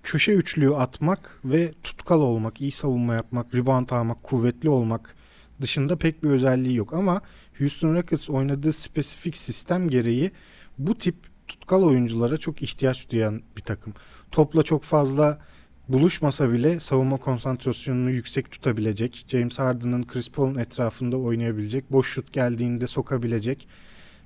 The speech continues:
birden fazla pozisyonu savunan, kuvvetli ve switch savunmasına uygun oyuncu. Şimdi Kalin için, e, yüzü,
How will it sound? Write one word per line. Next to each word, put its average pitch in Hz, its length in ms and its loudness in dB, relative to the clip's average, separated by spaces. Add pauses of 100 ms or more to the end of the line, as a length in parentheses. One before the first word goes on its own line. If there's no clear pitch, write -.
birden 135 300 4
fazla 113 340 -2
pozisyonu 110 460 -2
savunan, 147 500 2
kuvvetli 131 580 0
ve 170 140 2
switch - 300 -4
savunmasına 139 580 -2
uygun 135 380 2
oyuncu. 98 340 -4 (460)
Şimdi 139 200 -6
Kalin 208 360 2
için, 220 400 -2 (680)
e, 147 100 -12
yüzü, 131 480 0